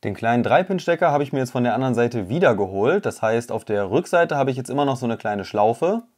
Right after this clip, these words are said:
Und hier vorne habe ich jetzt nur den Stecker. Aktuell noch mit, äh, ja, ein bisschen mehr Kabel, als ich brauche, damit ich den hier vernünftig einstecken kann.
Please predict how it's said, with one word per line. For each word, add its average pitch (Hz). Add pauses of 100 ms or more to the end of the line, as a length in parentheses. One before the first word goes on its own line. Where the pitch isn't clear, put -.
Und 117
hier 113
vorne 156
habe 117
ich 120
jetzt -
nur 110
den 101
Stecker. 156 (560)
Aktuell 120
noch 117
mit, 110
äh, 101
ja, 98
ein 87
bisschen 107
mehr 123
Kabel, 117
als 92
ich 90
brauche, 185
damit 110
ich 107
den 104
hier 104
vernünftig 101
einstecken 139
kann. 135